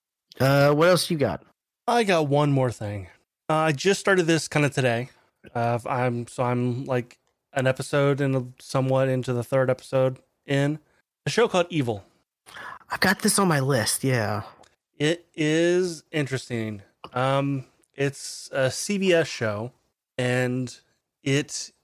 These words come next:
Speaker 2: well, it's on Net-, it's on Netflix. And the whole premise is you got this team who is basically looking into, um, supernatural events. Like, they, they work for the church, but,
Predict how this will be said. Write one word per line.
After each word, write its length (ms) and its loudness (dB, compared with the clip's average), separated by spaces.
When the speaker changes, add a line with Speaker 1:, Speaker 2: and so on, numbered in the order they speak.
Speaker 2:
well, 140 0
it's 240 0
on 160 2
Net-, 200 -2
it's 140 -14
on 200 -2
Netflix. 520 -4
And 120 2
the 80 4
whole 180 4
premise 520 0
is 640 0
you 80 2
got 80 -2
this 220 -4
team 640 0
who 500 2
is 120 0
basically 300 0
looking 300 2
into, 840 2
um, 480 -2
supernatural 640 0
events. 500 -6
Like, 160 0
they, 280 2
they 200 0
work 240 4
for 160 -4
the 100 0
church, 580 -6
but, 340 2